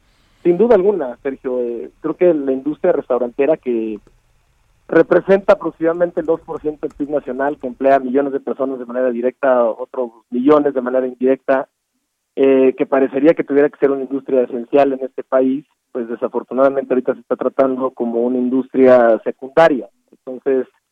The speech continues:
a raíz de este segundo cierre que traemos, pues la verdad es que estamos sufriendo muchísimo, eh, no solamente en términos económicos, sino,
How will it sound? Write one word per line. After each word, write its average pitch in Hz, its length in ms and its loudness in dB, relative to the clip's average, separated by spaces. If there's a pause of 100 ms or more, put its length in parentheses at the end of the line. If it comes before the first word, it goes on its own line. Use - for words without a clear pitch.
(300)
a 127 80 2
raíz 147 280 2
de 170 80 -6
este 160 160 -8
segundo 151 420 -6
cierre 151 300 0
que - 100 -10
traemos, 147 540 -4 (100)
pues 123 140 -14
la 120 80 -4
verdad 131 240 2
es 139 100 -6
que 135 80 -20
estamos 135 300 -6
sufriendo 131 420 -8
muchísimo, 131 720 -6 (680)
eh, 127 160 6
no 147 140 4
solamente 156 460 2
en 139 100 0
términos 147 480 0
económicos, 143 680 -4
sino, 120 300 -6